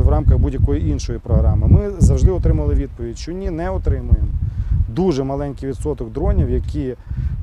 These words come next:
е, вони отримують від держави. Переважно дронами наші Збройні Сили забезпечуються волонтерами, людьми. Так ось,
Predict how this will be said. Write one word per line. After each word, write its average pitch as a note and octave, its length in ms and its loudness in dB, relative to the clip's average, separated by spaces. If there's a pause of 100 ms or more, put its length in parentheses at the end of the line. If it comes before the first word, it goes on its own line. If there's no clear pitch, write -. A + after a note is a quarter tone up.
(200)
е, B2+ 360 -4
вони D3 300 -2
отримують C3+ 600 -4
від B2+ 120 -8
держави. A#2 540 -8
Переважно E3+ 600 -2
дронами C3 600 -6
наші C3+ 300 -10
Збройні C3 340 -10
Сили G3 280 -8
забезпечуються C#3 920 -8 (1200)
волонтерами, A#2+ 600 -4 (760)
людьми. A#2+ 380 -8 (1080)
Так F3 220 -4
ось, C3 300 -4